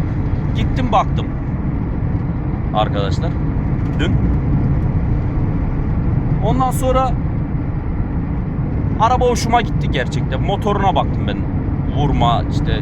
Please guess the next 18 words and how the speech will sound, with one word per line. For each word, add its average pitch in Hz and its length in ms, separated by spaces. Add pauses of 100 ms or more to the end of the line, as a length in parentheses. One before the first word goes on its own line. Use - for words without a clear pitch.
(120)
yağ 135 260
yakma, 107 480
ıvır 110 280
zıvır - 400
bir - 300
şeylik - 340
var 120 140
mı? - 120
Şöyle - 280
biraz 131 280
kullandım. 127 420
Sağa 127 320
çekme, - 340
sola 123 300
çekme, 110 440 (380)
frenlerinde 127 680
titreme. - 520
Bizim - 340